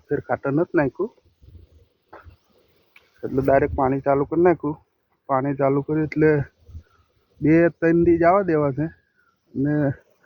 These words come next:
દવા છાંટવી છે ખડની. એટલે થોડું થોડું હલાય એવું થાય ને ભીનામાં દવા મારી હોય એટલે સમજો કે ખર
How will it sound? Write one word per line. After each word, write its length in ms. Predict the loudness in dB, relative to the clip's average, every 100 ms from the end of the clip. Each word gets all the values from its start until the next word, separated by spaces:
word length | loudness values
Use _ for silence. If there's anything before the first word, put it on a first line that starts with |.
| _ -20 -20 _ -2
દવા 280 | 2 4 2
છાંટવી 360 | 0 -2 -4 -6
છે 80 | -8 -14 -18 -20 -20 _ _
ખડની. 400 | -4 -2 -2 -4 -6 -10 -12 -18 _ _ _ _ _ _ _ -8
એટલે 80 | -4
થોડું 200 | 0 0
થોડું 220 | 2 2 2
હલાય 280 | 2 2
એવું 160 | 0 0
થાય 160 | 0 0
ને 60 | 0 -2
ભીનામાં 400 | 0 0 0 -2
દવા 220 | -4 -2 -2
મારી 300 | -2 -2 -2
હોય 180 | -2 -4 -10 _ _ _ _ _ _ -20 _ _ _ -20 -20 -20
એટલે 200 | -2 0
સમજો 260 | 2 2 2 0
કે 60 | -2
ખર 140 | -2